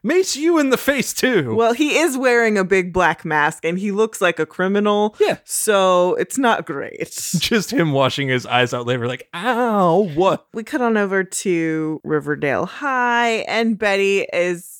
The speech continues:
Speaker 2: cozying up to Kev. "What are your after-school plans?" And Kev says, "Cruising the bathrooms at Sheds and Royal."
Speaker 1: Fuck off.
Speaker 2: Yeah.
Speaker 1: Fuck off.
Speaker 2: Yeah.
Speaker 1: This made me,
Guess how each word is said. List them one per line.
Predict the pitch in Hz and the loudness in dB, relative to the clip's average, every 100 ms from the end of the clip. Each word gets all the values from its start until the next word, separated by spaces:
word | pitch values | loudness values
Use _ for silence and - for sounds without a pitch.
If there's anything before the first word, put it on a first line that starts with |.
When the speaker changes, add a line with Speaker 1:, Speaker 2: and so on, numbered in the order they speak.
| - | -10
Speaker 2:
cozying | - 185 185 180 175 | 0 0 2 -2 0
up | 170 - _ | 0 0 _
to | - | -6
Kev. | 190 226 170 165 165 _ - | -2 2 4 4 2 _ -6
"What | 202 180 | 0 2
are | 180 | 2
your | 240 | 0
after-school | 294 254 - 330 - 440 | 0 -2 -2 -6 -2 -2
plans?" | - 220 185 151 147 151 254 381 - | -2 -2 0 2 0 0 -2 -6 -10
And | 151 151 | -10 -10
Kev | - 147 139 | -4 -4 -4
says, | 147 147 | -6 -8
"Cruising | - 220 240 247 | -4 -2 0 2
the | 226 | 2
bathrooms | 220 220 226 220 220 | 2 2 0 0 0
at | 220 - | -2 -4
Sheds | - 147 143 | -2 -2 0
and | 151 143 | -4 -4
Royal." | 123 87 - - 143 - | -6 -6 -8 -10 -12 -14
Speaker 1:
Fuck | _ - 123 117 135 143 147 156 - - _ _ - | _ -12 -6 0 2 4 2 0 -8 -14 _ _ -4
off. | 127 139 120 107 - - - - | 2 2 2 0 -6 -12 -18 -20
Speaker 2:
Yeah. | - 143 - _ | -14 -14 -14 _
Speaker 1:
Fuck | _ - - 233 - | _ -8 0 0 0
off. | 247 220 139 117 - - _ _ - | 0 2 2 0 -6 -20 _ _ -10
Speaker 2:
Yeah. | 185 | -2
Speaker 1:
This | 180 196 | 0 0
made | 190 180 151 | 2 2 2
me, | 139 131 120 | 0 0 0